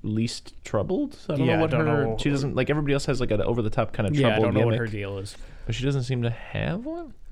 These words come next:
Speaker 2: There is
Speaker 1: Oh yeah, there's the couple who are just always grab assing.
Speaker 2: Yes. There's grab ass couple. There is man who runs place.
Speaker 1: And Pamela, who's
Speaker 2: And
Speaker 1: her
Speaker 2: Is her name Pamela?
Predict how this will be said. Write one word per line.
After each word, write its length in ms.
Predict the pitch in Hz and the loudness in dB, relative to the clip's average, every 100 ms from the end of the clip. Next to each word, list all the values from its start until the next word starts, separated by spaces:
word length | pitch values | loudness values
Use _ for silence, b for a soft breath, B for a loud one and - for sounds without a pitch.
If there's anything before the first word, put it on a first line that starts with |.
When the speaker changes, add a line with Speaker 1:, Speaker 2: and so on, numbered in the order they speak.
| - | -4
Speaker 2:
There 280 | 147 131 | 0 0
is 420 | 135 127 123 120 - - - - b b b b b b b b - B B B B 196 | 2 2 2 -2 -8 -16 -18 -18 b b b b b b b b -18 B B B B 0
Speaker 1:
Oh 100 | 226 | 2
yeah, 180 | 240 | 2
there's 180 | 226 214 | 2 2
the 100 | 214 | 2
couple 400 | 214 220 226 175 | 2 0 4 4
who 160 | 139 147 | 6 4
are 80 | 139 | 4
just 220 | 139 151 | 0 2
always 420 | 147 165 170 151 | 4 4 4 2
grab 300 | 131 170 202 | 2 2 4
assing. 480 | 165 98 113 85 139 | 4 2 0 -4 -4
Speaker 2:
Yes. 500 | 147 147 120 - - - - - - - b b | 0 2 2 -2 -8 -10 -18 -20 -18 -16 b b
There's 160 | 131 117 | -4 0
grab 300 | 135 131 131 | 2 4 4
ass 180 | 131 - | 0 2
couple. 440 | 139 135 143 143 - - - - | 0 2 0 -2 -10 -12 -12 0
There 180 | 117 | 2
is 240 | 117 113 104 | 2 0 0
man 200 | 117 113 | 0 2
who 120 | 117 | 2
runs 220 | 113 127 143 | 2 2 2
place. 440 | 165 180 185 - | 2 2 0 0
Speaker 1:
And 240 | 123 117 | 2 2
Pamela, 600 | - 123 123 120 80 71 - | 2 4 4 4 2 0 0
who's 160 | 104 | 0
Speaker 2:
And 40 | - | 2
Speaker 1:
her 320 | 101 98 95 - - - - - - - - - | 2 2 0 -6 -16 -18 -20 -20 -20 -20 -20 -8
Speaker 2:
Is 80 | 110 | -2
her 60 | 135 | 0
name 100 | 127 | 0
Pamela? 380 | 135 196 269 | 0 -2 -4